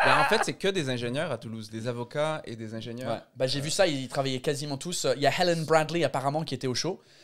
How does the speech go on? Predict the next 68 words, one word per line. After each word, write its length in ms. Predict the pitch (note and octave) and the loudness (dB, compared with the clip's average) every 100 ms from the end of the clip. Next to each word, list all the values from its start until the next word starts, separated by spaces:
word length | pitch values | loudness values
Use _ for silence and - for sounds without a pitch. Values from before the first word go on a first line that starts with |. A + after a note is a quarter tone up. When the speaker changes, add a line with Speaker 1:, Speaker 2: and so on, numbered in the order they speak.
| _ | _
Speaker 2:
qui 80 | - | -10
dit, « 100 | A#2+ | -10
Paul, 220 | A#2+ E3 C3 | -2 0 2
you 80 | |
are 80 | B2 C#3+ | 2 2
absolutely 380 | - C#3 C3 | 0 -2 -6
brilliant 440 | A#2 C#3+ F#3+ C3+ A2 - | -6 0 2 0 -2 -8
in 80 | A2+ | -8
Toulouse. 440 | - A2 A#2+ B2+ C3 | -6 -6 -6 -6 2
Welcome 320 | C#3+ C#3 C#3 | 2 2 0
back. » 360 | E3+ A2+ - - E2+ | 0 0 -10 -12 -14
Speaker 1:
Oh 60 | G2+ | -14
yeah. 420 | F#2+ F#2+ A2 A2+ | -14 -12 -12 -12
Speaker 2:
C'était, 380 | F#2 G2 - G#2+ | -12 -12 -6 -4
euh, 280 | G2+ G2 G2 | -2 -4 -6
Speaker 1:
C'est 60 | |
génial. 160 | G2 A#2+ | -8 -10
Speaker 2:
c'était 160 | A2+ - | -10 -8
cool. 120 | C#3 | -8
Donc 100 | C3 | -2
toi, 100 | F#3 | 0
t'es 120 | F3+ | 2
basé 220 | D#3 C#3+ | 0 2
là-bas 260 | C3 C3+ A#3 | 2 4 4
et 40 | |
tu 120 | - D3+ | 2 -4
viens 100 | G3+ | -4
sur 160 | - | -2
Paris, 360 | C3+ A#2+ G#3+ F#3 | -2 -2 0 0
euh, 100 | C#3+ | 0
quatre 200 | D3+ C#3+ | -2 -2
fois 420 | D#3+ E3 D3+ C#3+ | 4 6 6 4
par 140 | C#3+ D3 | -2 -4
semaine, 360 | D3 C#3+ D#3 C#3 | -8 -6 -6 -8
euh, 100 | B2 | -8
enfin 160 | C3 | -8
quatre 180 | A#2+ C#3 | -6 -6
jours 120 | C#3+ | -4
par 140 | B2 - | -6 -8
semaine, 240 | - D3+ | -10 -8
un 60 | C3 | -10
truc 160 | C3 | -12
comme 120 | C3+ C3+ | -12 -10
ça. 100 | A#2+ | -8
Speaker 1:
Même, 240 | C3 C3 | -6 -6
euh, 200 | A#2+ A2 | -4 -6
des 120 | G#2 G#2+ | -6 -12
fois 180 | - | -12
un 40 | G#2+ | -12
peu 100 | G#2 | -14
plus. 220 | - B2+ | -16 -16
Comme 180 | - G#2+ | -12 -8
là, 100 | A#2+ | -6
cette 200 | A#2+ A2+ | -6 -10
semaine, 260 | A#2 A2+ A#2+ | -8 -8 -10
je 60 | |
veux, 200 | G#2 G2 | -12 -14
je 100 | G2 | -14
veux 40 | F#2+ | -18
faire 180 | - | -20
toute 140 | - - | -20 -16
la 80 | F#2+ | -16
semaine. 200 | - F#2 | -16 -18
Speaker 2:
Tu 80 | - | -14
fais 100 | - | -12
toute 160 | - | -8
la 60 | A#2+ | -8
semaine. 200 | B2+ | -8